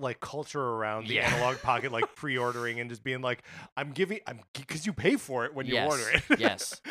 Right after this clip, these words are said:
Speaker 1: It's not one of those, "We'll charge your card later." Like, you buy it when you buy it, and then you get it when you get it.
Speaker 2: Yes. Uh, the absolute saints for even going on that ride.
Speaker 1: Yep.
Speaker 2: Uh, but after my mom discovered this wasn't coming until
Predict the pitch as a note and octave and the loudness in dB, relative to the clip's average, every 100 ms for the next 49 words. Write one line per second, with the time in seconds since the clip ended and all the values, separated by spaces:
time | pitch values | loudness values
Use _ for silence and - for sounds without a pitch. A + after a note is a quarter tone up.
0 | - - E3 D3+ F#3 A3 F#3+ F#3 F#3 D3 | -4 -4 -4 -2 0 2 2 2 0 -2
1 | D#3+ D3+ D#3+ D3+ D3 C#3+ C#3+ C3 B2 B2 | -8 -2 0 2 -2 -2 -2 -2 -4 -4
2 | G#2+ A2+ A2+ G2+ B2 E3 _ - C3+ C#3 | -6 -6 -8 -8 -8 -8 _ -2 4 4
3 | B2+ A2 G#2+ A#2+ A#2 A#2 G#2 A#2 G#2+ G#2 | 4 0 -2 -4 -6 -6 -2 0 0 -2
4 | G#2 - - - B2+ C3 C3+ C#3+ A2 C#3+ | -6 -14 -18 -10 -6 -6 -6 -8 -2 0
5 | B2 A#2+ A2+ G#2+ A#2 G#2+ F#2 E2 A2 G2+ | 0 -4 -8 -8 -8 -10 -16 -8 -4 -4
6 | F#2 - F#2+ G#2 F#2 - - A2+ A2+ A2 | -6 -10 -4 -2 -2 -6 -4 0 2 2
7 | - - - D3 D#3 E3 D#3+ C3 - B2+ | -4 -6 0 0 -2 -6 -4 -4 -2 -2
8 | C#3 C#3+ - C3 A#2 A#2 A2+ A#2 A#2 A2+ | -2 -6 -6 -6 -4 -4 -2 -2 -2 -2
9 | A2 F#2 A2 G#2+ G#2+ F#2+ - _ A2+ A#2+ | -4 -2 0 0 -2 -6 -8 _ 0 0
10 | A#2 D3 F#3 G3 D#3 C3+ E3+ D3 - D3+ | 0 -2 -2 -4 -6 -6 -6 -6 -4 -4
11 | B2+ G2 C3 - B2+ G2+ - C3+ C#3+ A2+ | -4 -4 -6 -6 -8 -8 -6 -4 -2 -4
12 | G#2 - A2 G#2 | -6 -4 -2 -2